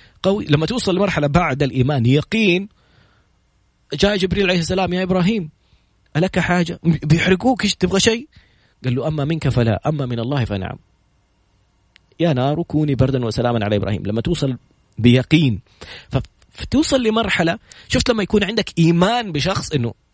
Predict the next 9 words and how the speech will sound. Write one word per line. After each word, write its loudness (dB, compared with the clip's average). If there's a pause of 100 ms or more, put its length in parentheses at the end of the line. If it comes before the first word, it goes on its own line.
(120)
فلان، 0 (360)
يا -2
عمي، 0
هذا 0
مستحيل 0
يخون، 0
مستحيل -2
يسوي، 4
مستحيل. -4